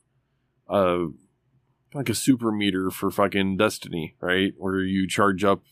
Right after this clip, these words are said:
F, you know, based on how many people you kill, uh, you charge up a special ability that allows you to shoot, like, rockets from a fucking rocket pack on your back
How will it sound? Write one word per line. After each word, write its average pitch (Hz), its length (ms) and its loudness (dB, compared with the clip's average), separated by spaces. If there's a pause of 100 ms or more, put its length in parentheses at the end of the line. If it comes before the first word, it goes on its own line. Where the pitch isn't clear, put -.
(140)
F, 107 240 -2 (100)
you 104 140 -2
know, 98 80 2
based 107 340 2
on 104 160 2
how 107 160 0
many 101 200 0
people 98 360 0
you 95 160 0
kill, 90 360 2 (680)
uh, 98 140 2
you 98 200 2
charge 92 360 0
up 90 160 0
a 90 40 -2
special 92 480 -2
ability 90 460 2
that 87 160 0
allows 90 360 0
you 87 100 -2
to 87 120 0
shoot, 98 280 -4
like, 85 200 -8
rockets 92 440 0
from 87 160 -6
a 82 40 -6
fucking 85 300 -4
rocket 85 380 -2
pack 85 300 -2 (340)
on 95 120 -6
your 90 120 -8
back 82 380 -4